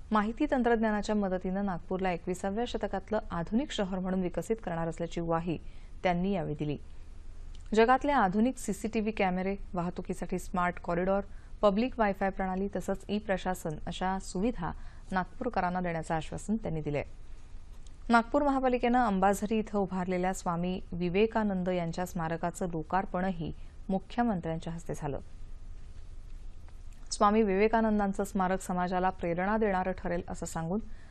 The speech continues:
भ्रष्टाचार, बेरोजगारी आणि जातीयवादाविरुद्धच्या लढ्यात तरुणांनी सहभागी व्हावं असं आवाहन मुख्यमंत्र्यांनी केलं आहे.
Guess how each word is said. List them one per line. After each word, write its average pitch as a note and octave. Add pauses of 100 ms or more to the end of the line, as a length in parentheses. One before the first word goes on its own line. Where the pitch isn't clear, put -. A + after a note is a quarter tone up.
(200)
भ्रष्टाचार, A#3+
बेरोजगारी G3 (100)
आणि F3+
जातीयवादाविरुद्धच्या F#3
लढ्यात F3 (100)
तरुणांनी E3+
सहभागी F#3
व्हावं F#3 (460)
असं G3
आवाहन F#3
मुख्यमंत्र्यांनी E3
केलं D#3
आहे. D3+